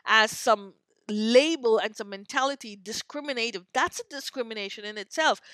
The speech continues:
But no, you, they don't look at the three fingers pointing back at them. They look at the three fingers pointing back at others. Um, and, and basically that's, that's, sorry. And basically that's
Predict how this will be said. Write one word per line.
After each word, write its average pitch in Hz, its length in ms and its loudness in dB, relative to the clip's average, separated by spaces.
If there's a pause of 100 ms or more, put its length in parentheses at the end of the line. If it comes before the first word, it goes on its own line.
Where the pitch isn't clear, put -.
(140)
But 202 140 -14
no, 269 200 -2 (720)
you, 220 120 -18
they 240 140 -4
don't 359 240 -4
look 311 160 -6
at 247 80 -2
the 214 80 -2
three 247 240 -10
fingers 214 400 -8
pointing 208 400 -10
back 202 240 0
at 185 120 -14
them. 240 260 0
They 208 100 -2
look 220 200 -8
at 190 60 -14
the 147 60 -8
three 233 280 -14
fingers 185 500 -14
pointing 190 340 -16
back 175 240 -6
at 180 60 -8
others. 226 460 0 (580)
Um, 214 880 4 (1700)
and, 254 160 6
and 247 240 -2
basically 302 480 0
that's, - 520 4
that's, 254 300 2 (1300)
sorry. 170 360 -6 (420)
And 233 220 0
basically 269 560 0
that's - 600 2